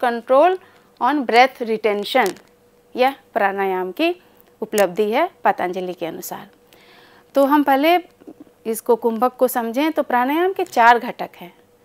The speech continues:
उसमें है रेचक, कुंभक और श्वास का लेना, श्वास का छोड़ना, अंतकुंभक, बहिर्कुंभक।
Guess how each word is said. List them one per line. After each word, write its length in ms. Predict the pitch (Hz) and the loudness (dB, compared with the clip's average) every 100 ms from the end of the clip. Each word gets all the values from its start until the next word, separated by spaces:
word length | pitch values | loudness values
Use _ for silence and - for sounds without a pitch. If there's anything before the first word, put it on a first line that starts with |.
| _ _ _ _ _ _ - | _ _ _ _ _ _ -16
उसमें 360 | 208 226 240 | -10 -6 -6
है 300 | 240 277 359 _ _ _ _ _ _ _ _ _ _ _ - | -4 -4 -4 _ _ _ _ _ _ _ _ _ _ _ -12
रेचक, 500 | 226 226 220 294 320 - - _ _ _ _ _ _ - | 0 2 2 4 4 2 -20 _ _ _ _ _ _ -4
कुंभक 460 | 226 220 247 320 - - _ _ _ _ _ - | -2 2 4 4 2 -20 _ _ _ _ _ -8
और 180 | 208 247 | -2 -2
श्वास 420 | - 240 247 277 | 2 6 6 4
का 140 | - 233 | 4 6
लेना, 460 | 226 220 247 330 - _ _ _ | 6 4 2 0 -2 _ _ _
श्वास 360 | - 233 233 - | 0 2 2 0
का 120 | 220 | -4
छोड़ना, 560 | - 214 214 247 349 370 _ _ _ _ - | -2 -4 -2 0 0 0 _ _ _ _ -4
अंतकुंभक, 800 | 214 220 285 285 302 294 330 370 - _ - | -2 0 2 2 2 6 6 4 -2 _ -6
बहिर्कुंभक। 680 | 214 220 - 370 180 185 | 0 0 -2 -8 -8 -10